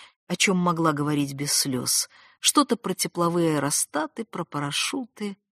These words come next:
Она ахала, улыбалась, закидывала голову, отчего становился заметным мальчиковый кадычок. И вдруг подалась ко мне —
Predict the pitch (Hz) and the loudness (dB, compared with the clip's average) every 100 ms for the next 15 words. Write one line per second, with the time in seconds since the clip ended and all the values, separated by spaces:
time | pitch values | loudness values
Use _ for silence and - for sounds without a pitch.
0 | _ _ 139 127 - 190 208 - 175 165 | _ _ -6 -6 -4 -4 -4 -8 -10 -10
1 | 165 _ _ _ _ _ 151 139 127 135 | -14 _ _ _ _ _ -2 -2 -2 -2
2 | 170 170 - - - _ _ _ _ 131 | -4 -6 -14 -16 -18 _ _ _ _ -2
3 | 151 - 285 247 226 220 190 196 196 185 | -2 -2 -2 0 0 -2 0 2 4 4
4 | 160 160 151 - - - 151 - 170 175 | 4 2 0 -6 -20 -12 -2 2 2 0
5 | - 156 151 160 151 - 139 139 139 165 | -2 -2 0 0 0 0 0 -2 -2 -2
6 | 190 _ 170 165 160 _ _ _ _ - | -4 _ -6 -6 -6 _ _ _ _ -4
7 | 139 156 - - - 131 127 - 143 127 | -2 -2 -2 -4 -4 -10 -14 -14 -14 -6
8 | - 135 131 _ _ _ _ _ _ _ | -4 -4 -8 _ _ _ _ _ _ _
9 | _ _ _ _ - 208 202 277 269 - | _ _ _ _ 4 4 8 8 8 6
10 | 240 247 262 269 - - 156 147 131 120 | 8 10 10 8 8 6 4 4 4 0